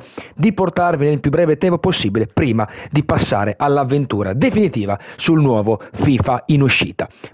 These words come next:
Bando alle ciance ragazzi, passiamo alla costruzione di Tommaso Baldanzi, nome con-, nome Tommaso, cognome Baldanzi, nome sulla divisa Baldanzi,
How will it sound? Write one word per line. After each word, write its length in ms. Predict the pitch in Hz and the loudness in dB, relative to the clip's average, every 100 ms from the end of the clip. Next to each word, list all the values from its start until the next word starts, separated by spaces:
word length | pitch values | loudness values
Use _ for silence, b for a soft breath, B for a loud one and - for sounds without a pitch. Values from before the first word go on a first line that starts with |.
| _ | _
Bando 240 | 247 277 | 0 2
alle 120 | 247 | 0
ciance 260 | 202 226 233 | 0 -2 0
ragazzi, 380 | 196 160 185 240 | 0 -2 0 -2
passiamo 400 | 202 151 110 110 | 0 0 0 0
alla 80 | |
costruzione 480 | 117 175 190 165 113 | 0 -2 -2 0 0
di 80 | 117 | 0
Tommaso 480 | 117 120 180 202 196 | 0 0 0 0 0
Baldanzi, 680 | 135 196 170 139 117 110 101 B B | 0 0 2 0 0 -2 -4 B B
nome 260 | 131 175 190 | -2 0 0
con-, 260 | - 170 - | 0 -2 0
nome 200 | 165 180 | 0 0
Tommaso, 400 | 180 165 131 120 | 2 0 0 0
cognome 280 | 131 143 | 0 0
Baldanzi, 720 | 127 120 120 127 135 156 175 233 - _ _ _ _ _ - | 2 0 0 0 0 0 0 0 -6 _ _ _ _ _ -20
nome 180 | - 127 | -2 -2
sulla 160 | 120 123 | 0 2
divisa 260 | 127 120 | 2 0
Baldanzi, 720 | 110 117 113 117 107 113 160 | 0 0 0 0 0 0 -2